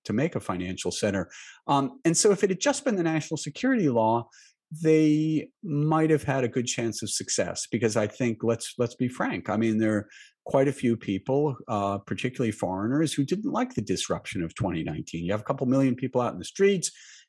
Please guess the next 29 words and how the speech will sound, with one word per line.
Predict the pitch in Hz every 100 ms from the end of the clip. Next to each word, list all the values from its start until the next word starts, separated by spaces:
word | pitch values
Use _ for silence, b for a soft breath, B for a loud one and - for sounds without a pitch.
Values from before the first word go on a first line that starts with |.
| -
you | 117
know, | 101
you, | 92 104
you | 113 107
sort | - 113
of | 101
worry, | 95 113 151 151
are | 104
your | 92
kids | - 123 127
gonna | 131
be | 113
able | 107
to | 98
go | 98
to |
school? | - - 185 185
Are | 175
they | 113
gonna | 92
be | 92
able | 90
to | 92
get | 87
home | - 165 175
from | 170 160
school? | - 170 165 156 147
Can | 107
I, | 101 95